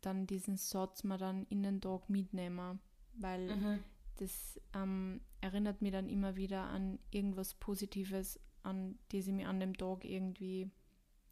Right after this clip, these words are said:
Speaker 1: auf das ich mich konzentrieren sollte.
Speaker 2: Mhm. Das finde ich
Speaker 1: Weil
Speaker 2: eigentlich jetzt gerade urspannend,
Speaker 1: Ja.
Speaker 2: weil es mir jetzt erst auffällt, ähm, dass wir das genau umgekehrt gemacht haben.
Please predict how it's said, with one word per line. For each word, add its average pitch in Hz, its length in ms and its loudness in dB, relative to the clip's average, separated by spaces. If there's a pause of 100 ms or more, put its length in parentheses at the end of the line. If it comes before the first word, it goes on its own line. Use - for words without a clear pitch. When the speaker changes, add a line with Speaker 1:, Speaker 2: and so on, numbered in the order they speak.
Speaker 1:
auf - 120 -2
das 214 180 0
ich 214 40 2
mich 214 120 4
konzentrieren 190 720 0
sollte. 175 400 -6
Speaker 2:
Mhm. 208 360 0 (840)
Das 190 140 4
finde 240 160 6
ich - 60 4
Speaker 1:
Weil - 80 6
Speaker 2:
eigentlich 202 220 4
jetzt 208 200 -2
gerade 190 280 2
urspannend, 208 540 0
Speaker 1:
Ja. - 80 -8
Speaker 2:
weil 190 80 2
es 185 100 -2
mir 185 140 2
jetzt 185 440 -2
erst 180 220 -2
auffällt, 208 600 -4 (520)
ähm, 185 680 2 (360)
dass 190 200 -2
wir 202 100 2
das 185 160 0
genau 185 360 2
umgekehrt 208 580 -4
gemacht 170 400 -6
haben. 180 340 -2